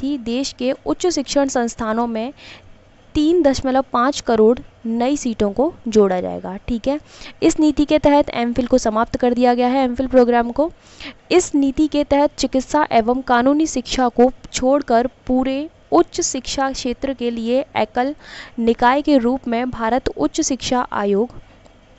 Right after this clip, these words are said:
का गठन करेगा। उसके बाद इसी नीति के तहत देश में आईआईटी और आईआईएम के समकक्ष वैश्विक मानकों के बहुविषयक शिक्षा एवं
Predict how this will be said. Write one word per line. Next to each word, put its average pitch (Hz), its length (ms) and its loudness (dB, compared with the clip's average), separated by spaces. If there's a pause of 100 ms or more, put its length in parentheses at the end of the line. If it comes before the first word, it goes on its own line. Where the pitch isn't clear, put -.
(380)
का 220 100 4
गठन 214 320 2
करेगा। 277 480 2 (560)
उसके 302 280 -2
बाद 285 280 2 (240)
इसी 339 300 4
नीति 285 320 0
के 277 160 -2
तहत 262 340 0
देश 240 420 -2
में 240 280 -4 (420)
आईआईटी 254 540 0
और 226 300 4
आईआईएम 240 840 0 (480)
के - 120 0
समकक्ष 254 560 0
वैश्विक 233 560 0
मानकों 233 440 0
के 247 240 -4
बहुविषयक 233 760 -2 (260)
शिक्षा - 520 -4
एवं 220 320 0